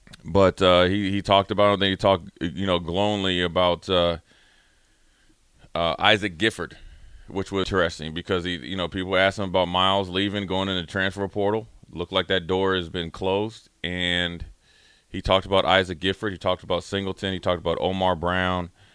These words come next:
Um, he talked about Phelan Sanford. He talked about a, a number of guys by committee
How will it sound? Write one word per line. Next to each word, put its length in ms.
Um, 520
he 100
talked 180
about 240
Phelan 300
Sanford. 540
He 120
talked 240
about 260
a, 120
a 80
number 500
of 140
guys 560
by 220
committee 720